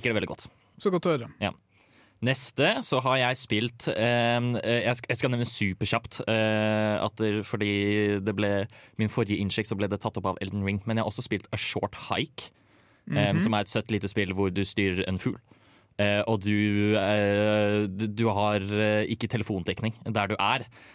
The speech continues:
Speaker 1: så du får beskjed av tanta di, «Ja, bare klatre opp det høyeste fjellet i stedet,
Speaker 2: <laughs>
Speaker 1: så, så får du dekning der oppe.»
Speaker 2: Så klart.
Speaker 1: Så da løper du rundt, og så hjelper du folk,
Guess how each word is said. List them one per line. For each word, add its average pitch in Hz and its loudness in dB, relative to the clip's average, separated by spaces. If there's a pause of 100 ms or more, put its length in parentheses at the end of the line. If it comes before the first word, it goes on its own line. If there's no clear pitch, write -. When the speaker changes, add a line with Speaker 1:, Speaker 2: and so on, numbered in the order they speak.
Speaker 1:
så 123 -2
du 110 2
får 110 -2
beskjed 98 0
av 98 0
tanta 98 -2
di, 101 2
«Ja, 107 2
bare 110 0
klatre - -2
opp 95 -2
det 101 0
høyeste 95 -4
fjellet 92 -2 (180)
i 113 2
stedet, 165 2 (120)
Speaker 2:
<laughs> - -20
Speaker 1:
så, 110 0 (720)
så 107 -2
får 95 0
du 110 0
dekning 101 -2
der 92 0
oppe.» 117 -2 (160)
Speaker 2:
Så - -2
klart. 135 0
Speaker 1:
Så 120 -2
da 117 4 (640)
løper 113 2
du 113 2
rundt, 110 0
og 113 0
så 110 0
hjelper 101 -2
du 104 -2
folk, 95 -4